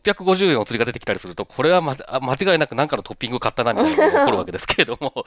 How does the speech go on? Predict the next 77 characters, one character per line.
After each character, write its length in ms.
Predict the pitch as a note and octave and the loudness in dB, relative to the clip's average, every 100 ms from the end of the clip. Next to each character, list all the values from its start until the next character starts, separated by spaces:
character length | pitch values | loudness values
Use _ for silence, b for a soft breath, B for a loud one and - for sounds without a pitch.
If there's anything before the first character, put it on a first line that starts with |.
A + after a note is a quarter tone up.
| B B B B3 | B B B -8
っ 20 | - | -2
て 120 | A3+ | 0
い 80 | A#3+ | 0
う 80 | A3+ | 2
ぐ 100 | B3+ | 4
ら 100 | F3 | 4
い 60 | |
の 80 | B2 | 2
も 120 | C3 | 0
ん 60 | A2+ | 0
で、 80 | A2 | 0
本 200 | G#3+ A#3 | 0 0
当 100 | B3 | -4
に 60 | G3+ | -4
使 220 | - G3+ | 0 0
い 40 | |
づ 100 | F#3 | 2
ら 100 | E3 | 0
い 140 | G2+ E2 _ - | 0 -8 _ -10
と 60 | |
い 40 | A#2+ | -6
う 20 | |
か、 100 | G#2 | -6
ま 140 | C3+ C3 | 2 2
あ、 180 | G2 A2+ | 2 0
あ 40 | |
の、 80 | B2+ | 0
見 120 | A3+ | -2
て 80 | D#4+ | -2
も 80 | E3 | 2
ら 60 | |
わ 60 | A#2 | 2
な 60 | A2+ | 2
い 20 | |
と 80 | G2 | 0
ど 80 | C#3+ | 0
う 20 | |
に 60 | |
も 80 | D3 | 2
な 100 | A2 | 2
ら 80 | C#3 | 2
な 100 | D3+ | 0
い 20 | |
っ 20 | F2 | -4
て 160 | F2+ | -12
い 20 | |
う 40 | F2+ | -10
も 80 | F#2+ | -10
の 80 | |
な 80 | F2 | -10
ん 40 | E2 | -14
で 60 | |
す 100 | - | -4
ね。 200 | B2 C3 | -2 -2
で、 80 | B2 | -2
あ 80 | E3 | -2
と 80 | B2+ | -2
覚 200 | B2 D3+ | -4 -2
え 40 | |
と 80 | A2+ | -2
か 80 | F#2 | -8
な 100 | E2 | -10
い 60 | |
と。 160 | - - B B B B G#3+ | -14 -20 B B B B -2
な 100 | A3+ | 0
ん 40 | |
だ 100 | F#3+ | 0
け 80 | F#3 | 0
ど、 100 | F#3 | 0
こ 120 | G#3 | 2
れ 60 | A#3 | 2
だ 120 | B3+ | 4
と、 180 | A#3 F3 | 2 4
ま 300 | G3+ D3 C3+ | 4 4 4
あ、 80 | |
あ 20 | C#3+ | 2
の、 420 | C#3+ C#3 C3 | 0 0 -2